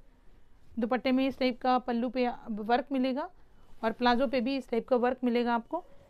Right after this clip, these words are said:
लूज प्लाजोज हैं, कंफर्टेबल हैं, एम्ब्रॉयडर्ड हैं और कॉम्बिनेशन बहुत अच्छे हैं। इसका दो कलर है मेरे पास, एक ये कलर है और एक ये कलर है। ये देखिए, एक ये कलर आने वाला है ग्रीन के साथ में चेक में।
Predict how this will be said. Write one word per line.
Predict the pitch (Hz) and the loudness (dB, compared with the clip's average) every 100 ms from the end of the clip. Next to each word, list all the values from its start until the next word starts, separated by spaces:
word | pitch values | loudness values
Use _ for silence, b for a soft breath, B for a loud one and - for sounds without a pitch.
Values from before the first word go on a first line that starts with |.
| - | -4
लूज | 220 247 269 | 2 4 4
प्लाजोज | 247 - - 247 233 233 269 285 | 0 -10 0 4 6 4 0 0
हैं, | 359 - | -4 2
कंफर्टेबल | 233 214 220 247 220 262 | 2 2 0 -2 0 0
हैं, | 277 | 0
एम्ब्रॉयडर्ड | 277 226 220 208 233 262 | 2 2 2 4 6 6
हैं | 247 269 311 b b b b | 6 0 -2 b b b b
और | 240 | 2
कॉम्बिनेशन | 233 254 240 233 240 277 | 6 8 8 6 4 0
बहुत | 226 214 | 2 0
अच्छे | 185 - | -2 -6
हैं। | 190 175 b b - | -10 -10 b b -12
इसका | 262 330 | -2 2
दो | 240 262 | 6 6
कलर | 262 285 285 | 6 4 2
है | |
मेरे | 269 254 | 2 2
पास, | 262 285 311 | 2 0 2
एक | 240 240 - | 0 0 0
ये | |
कलर | 240 247 247 | 2 4 4
है | 240 294 | 4 2
और | - 226 | 2 4
एक | 233 226 220 | 4 2 0
ये | |
कलर | 208 220 220 | 2 2 4
है। | 269 381 - - - - - - - - - - - - - - - - - 233 | 2 -2 -12 -20 -18 -14 -10 -8 -8 -10 -12 -14 -8 -8 -4 0 4 4 2 2
ये | 226 | 2
देखिए, | 185 180 202 185 - - - - - - - - - - - b b b b - | 0 -6 -12 -16 -14 -16 -14 -16 -14 -14 -16 -18 -20 -20 -20 b b b b -2
एक | 254 247 | 0 0
ये | 277 | 0
कलर | 269 262 | 4 6
आने | 254 247 | 6 4
वाला | 262 254 | 4 2
है | 285 415 247 | 2 -2 0
ग्रीन | 240 254 294 | 4 4 2
के | 269 | 0
साथ | 285 269 | -2 0
में | 285 | -2
चेक | 247 240 226 269 | 0 0 0 -2
में। | 320 | -4